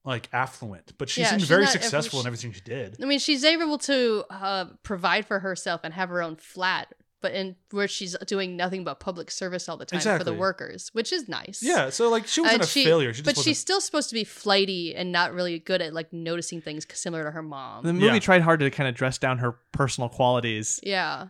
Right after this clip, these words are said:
Speaker 3: wherever they could when it's like, "No, you actually have a flat. You look like you're financially responsible. You're actually an activist. You're kinda doing some cool things.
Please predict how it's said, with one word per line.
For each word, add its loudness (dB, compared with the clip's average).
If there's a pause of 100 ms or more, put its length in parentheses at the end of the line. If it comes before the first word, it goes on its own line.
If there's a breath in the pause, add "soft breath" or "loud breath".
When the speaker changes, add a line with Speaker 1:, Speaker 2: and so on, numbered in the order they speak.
(100)
Speaker 3:
wherever 4
they 0
could 0
when 0
it's -6
like, -6
"No, -2
you 2
actually 2
have 4
a -2
flat. 4
You 4
look -2
like 2
you're 2
financially 2
responsible. 0
You're 4
actually 2
an 0
activist. 0
You're -2
kinda 4
doing 2
some -6
cool 0
things. -2